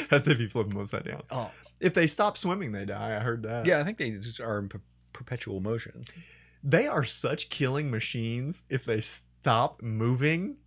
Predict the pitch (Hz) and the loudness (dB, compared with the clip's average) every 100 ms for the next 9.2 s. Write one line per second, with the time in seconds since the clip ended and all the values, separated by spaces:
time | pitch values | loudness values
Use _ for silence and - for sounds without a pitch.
0 | _ _ _ _ _ _ 104 85 78 - | _ _ _ _ _ _ -6 -6 -8 -6
1 | 110 107 104 101 - 123 - - - - | -2 0 0 -4 -8 -14 -16 -16 -16 -16
2 | _ _ _ _ _ _ _ _ _ _ | _ _ _ _ _ _ _ _ _ _
3 | _ _ 104 - 117 - - 101 92 90 | _ _ -10 -2 -2 -2 -6 -8 -8 -12
4 | - 90 - - - - - - _ 151 | -14 -18 -18 -20 -18 -18 -18 -20 _ 2
5 | 160 143 143 127 139 - 127 104 - - | 4 4 2 2 0 0 -2 -2 -4 -6
6 | 87 58 - - 123 - - - - - | -8 -10 -10 -8 -6 -8 -10 -20 -20 -14
7 | - - - 92 - - - - 90 104 | -6 0 2 0 -4 -12 -14 -8 -4 0
8 | 110 110 - 117 104 - - - - - | 0 0 0 -2 -2 -8 -12 -16 -16 -10
9 | - - | -10 -10